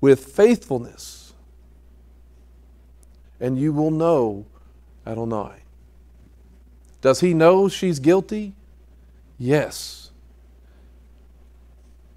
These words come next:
Is he going to take her back? Is he going to clean her up and do all the things necessary to make her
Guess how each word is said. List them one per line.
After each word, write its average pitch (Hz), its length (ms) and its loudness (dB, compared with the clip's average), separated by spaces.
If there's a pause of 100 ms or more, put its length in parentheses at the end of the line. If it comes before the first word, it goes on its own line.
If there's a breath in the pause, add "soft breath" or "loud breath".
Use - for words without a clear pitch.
(140)
Is 143 160 2
he 143 80 4
going 147 260 0
to 135 80 -4
take 170 380 -4
her 170 100 -2
back? 143 420 -2
Is 120 140 -6
he 147 100 0
going 147 320 -4
to 151 360 0 (720 soft breath)
clean 180 340 0
her 175 160 0
up 151 340 0 (140)
and 123 160 -8
do 131 140 0
all 160 180 4
the 185 80 -4
things 170 320 -4
necessary 151 640 -4
to 131 80 -8
make 147 380 -2
her 139 260 -2